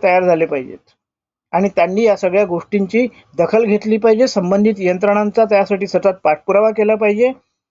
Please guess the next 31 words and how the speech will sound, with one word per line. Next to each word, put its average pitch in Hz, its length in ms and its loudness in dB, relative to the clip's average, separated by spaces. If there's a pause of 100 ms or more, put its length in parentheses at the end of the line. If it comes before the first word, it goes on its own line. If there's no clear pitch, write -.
(220)
तसं 185 180 0
एक 202 160 0
वातावरण, 208 520 0 (720)
एक 247 200 -2
तीन 320 260 0
महिन्यात 311 340 2
हे 311 60 2
वातावरण 285 380 2
निर्माण 262 260 -2
होऊ 254 120 0
शकतं 220 280 -4
हो, 226 200 2
जर 190 120 0
ठरवलं 202 480 2
तर. 202 60 2
काही 254 260 0
कोणत्याही 254 380 2
संस्थेची 240 440 -4
गरज 233 260 2
नाही, 247 140 2
पैशाची 214 420 0
गरज 170 300 0
नाही. 135 180 -6 (340)
आज 202 200 0
तुमच्याजवळ 233 400 0
मोबाईल 226 380 2
आहेत, 233 220 0
मेल 214 300 2
आहेत, 220 180 2
WhatsApps 214 520 0
आहेत, - 400 -4